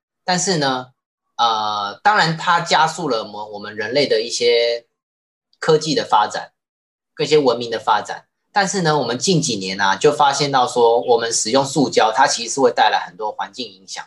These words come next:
的。那可是呢，我觉得我们，所以我们才会有各式各样的环保产品出现嘛。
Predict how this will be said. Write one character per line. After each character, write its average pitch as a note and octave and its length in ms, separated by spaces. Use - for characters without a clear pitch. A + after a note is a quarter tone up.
的。 - 60
那 F3 260
可 - 200
是 G#3 200
呢， D#3+ 140
我 B2 120
觉 C3+ 140
得 D3 440
我 C#3+ 120
们， C3+ 160
所 G#3+ 120
以 A3 40
我 F#3 80
们 A#2+ 120
才 - 160
会 D#3 160
有 A2 120
各 D#3 200
式 - 160
各 - 140
样 B2+ 100
的 G#2+ 100
环 A2 200
保 G2+ 100
产 G#2 160
品 F2+ 140
出 F#2+ 160
现 F#2+ 240
嘛。 - 80